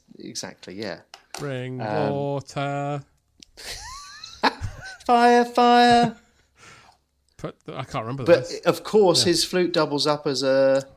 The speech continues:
Speaker 1: Radio.
Speaker 2: radio, as a little extension bit, which would, I mean, which would kill the, the, the instrument, the
Speaker 1: It
Speaker 2: mechanics of the
Speaker 1: would.
Speaker 2: instrument, wouldn't it?
Speaker 1: It would,
Speaker 2: Yeah.
Speaker 1: definitely.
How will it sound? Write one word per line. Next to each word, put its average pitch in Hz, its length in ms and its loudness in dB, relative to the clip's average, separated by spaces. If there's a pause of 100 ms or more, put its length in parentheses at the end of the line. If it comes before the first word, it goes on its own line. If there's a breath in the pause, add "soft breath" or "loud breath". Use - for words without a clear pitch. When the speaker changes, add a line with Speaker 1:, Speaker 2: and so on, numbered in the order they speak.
Speaker 1:
Radio. 110 400 -14 (720)
Speaker 2:
radio, 139 320 -6
as 117 120 -6
a - 40 -12
little 123 160 -10
extension 131 580 -8
bit, 127 180 -6
which 135 180 -12
would, 143 300 -10
I - 40 -14
mean, 147 240 -10
which - 160 -16
would 147 160 -14
kill 170 380 -10
the, 135 200 -8 (100)
the, 135 160 -12 (120)
the 135 160 -8
instrument, 131 400 -12
the - 60 -18
Speaker 1:
It - 20 -16
Speaker 2:
mechanics 123 400 -10
of 113 40 -12
the 135 40 -10
Speaker 1:
would. 139 40 -10
Speaker 2:
instrument, 110 260 -14
wouldn't 123 140 -14
it? 120 40 -14
Speaker 1:
It 120 60 -16
would, 113 140 -12
Speaker 2:
Yeah. 95 60 -12 (240)
Speaker 1:
definitely. 104 460 -14